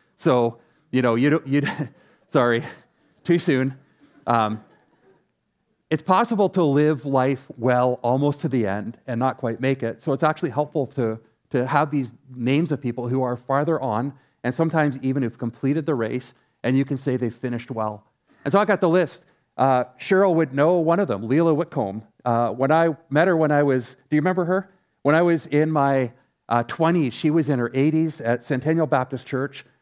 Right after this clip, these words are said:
uh, former pastor's wife. Her husband had passed away a long time ago. She was a spiritual giant. When I was in my twenties, I would meet her, and I would feel like she's younger than I am. Her mental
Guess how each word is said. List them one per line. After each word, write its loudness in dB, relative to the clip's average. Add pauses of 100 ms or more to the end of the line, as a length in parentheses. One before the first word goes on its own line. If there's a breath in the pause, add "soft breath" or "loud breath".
(160)
uh, 2
former 0
pastor's -4
wife. -4 (200)
Her -2
husband 0
had -2
passed -4
away 0
a 2
long 0
time -2
ago. -4 (220 soft breath)
She 0
was 2
a -2
spiritual -4
giant. -4 (380)
When 2
I 4
was 0
in 2
my 2
twenties, 0
I 2
would 0
meet -2
her, -2 (260 soft breath)
and 2
I 4
would 0
feel 2
like 0
she's -2
younger 2
than -2
I 0
am. -6
Her 0
mental 0